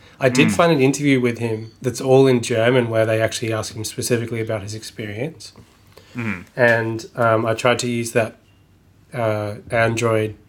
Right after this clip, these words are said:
Speaker 1: Google Translate feature,
Speaker 2: Uh-huh.
Speaker 1: which did sort of semi-work 'cause it's, like, a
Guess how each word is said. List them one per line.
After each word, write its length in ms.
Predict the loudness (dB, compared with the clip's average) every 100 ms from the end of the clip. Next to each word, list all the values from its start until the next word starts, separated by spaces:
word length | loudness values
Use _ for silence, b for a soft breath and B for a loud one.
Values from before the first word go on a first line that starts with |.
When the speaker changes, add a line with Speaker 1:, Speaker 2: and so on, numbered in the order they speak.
| _ -2
Speaker 1:
Google 380 | 2 2 2 -4
Translate 680 | -4 -4 -2 0 0 0 -8 _ -16
feature, 640 | 0 0 2 0 0 -4 _ b b b b
Speaker 2:
Uh-huh. 260 | -2 2 2
Speaker 1:
which 100 | 2
did 140 | 0
sort 100 | 4 4
of 60 |
semi-work 920 | 4 4 6 6 4 4 4 0 -6
'cause 160 | -4 -2
it's, 140 | 2
like, 140 | 2
a 120 | 2